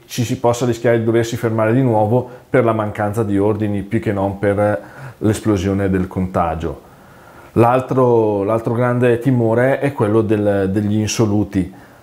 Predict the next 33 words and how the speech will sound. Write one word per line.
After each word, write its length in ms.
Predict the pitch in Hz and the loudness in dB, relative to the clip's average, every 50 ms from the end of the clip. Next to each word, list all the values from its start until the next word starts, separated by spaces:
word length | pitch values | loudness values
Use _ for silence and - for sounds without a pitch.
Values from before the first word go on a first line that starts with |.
| - _ _ - | -20 _ _ -2
anche 340 | 131 120 113 110 107 - 135 | 0 0 0 0 -2 -2 -2
se 180 | 127 - 131 123 | -2 0 0 0
in 80 | 120 | 0
questo 340 | 117 120 107 107 - 139 131 | 0 0 -2 -2 -2 -4 -2
caso 380 | - 131 110 104 104 101 120 117 | 0 2 2 2 0 -2 -4 -4
ci 120 | - 135 | -4 -6
sono 520 | 123 - - 117 113 113 117 113 117 117 - | -6 -2 -2 0 0 2 2 2 0 0 -2
iniziative 880 | 117 117 113 120 117 - 113 104 - - 107 117 127 117 107 101 95 | -2 -2 -2 -2 -2 -4 -6 -8 -4 -2 0 2 2 2 2 0 -2
come 680 | - - - 110 107 110 110 110 107 95 - - - - - - - - - - | -6 -6 -4 -2 -2 0 0 0 -2 -4 -6 -8 -14 -20 -20 -20 -20 -20 -10 -2
quella 360 | - 113 110 113 113 110 - | 0 2 4 4 4 2 2
con 180 | - 113 104 | 0 0 2
l'hashtag 520 | 101 101 101 104 101 - - 110 101 101 104 | 2 2 0 0 -2 -2 -2 -2 0 0 0
Io 220 | 95 101 120 120 98 | 0 2 2 0 0
Pago 240 | - 107 107 110 | 0 0 2 2
i 60 | 110 104 | 0 -2
Fornitori, 760 | - - 113 104 107 104 98 - 117 117 113 117 107 101 95 | 0 -2 -2 0 -2 -4 -4 0 2 4 4 4 2 0 -4
promossa 500 | - 101 104 104 107 113 110 - 110 101 | -6 -6 -4 -2 -2 -2 -4 -4 -4 -4
anche 340 | 101 107 110 107 - 110 98 | -4 -4 -4 -4 -2 -2 0
dall'Associazione 640 | 98 98 95 98 - - 101 - - - 117 107 107 | 0 0 -2 -2 -6 -8 -14 -12 -6 -4 -4 -2 -2
Industriale 440 | 104 104 - - 120 104 98 101 101 | -2 -4 -4 -2 -2 0 0 0 0
Bresciana, 680 | 113 123 117 - - 104 98 98 101 107 117 120 - - - - - 143 - | 0 0 0 0 -2 -2 -2 0 0 0 0 -2 -2 -6 -18 -20 -20 -18 -6
che 120 | - - 127 | 0 0 2
ha 40 | |
visto 300 | 117 120 127 123 - 135 | 2 2 0 0 0 0
aderire 480 | 110 101 117 117 113 117 120 123 127 127 | 0 2 2 2 2 2 2 0 0 -2
centocinquantasei 960 | - - 127 127 120 127 113 - 117 110 110 110 104 104 107 101 - - 113 | -2 -2 -2 -2 -2 -4 -4 -4 -4 -2 -2 -2 -2 -2 -4 -6 -2 0 0
aziende 380 | - 113 104 113 110 107 110 117 | 0 2 0 0 0 0 2 2
in 80 | 117 | 2
un 100 | 117 113 | 2 2
mese 240 | 107 104 101 110 113 | 0 0 2 0 0
solo, 340 | 113 - 101 95 95 104 98 | 0 0 -2 -2 0 0 0
e 100 | - 127 | 0 -2
questo 520 | - 113 101 98 - - 120 117 110 - | 0 0 -2 -2 0 0 2 2 2 0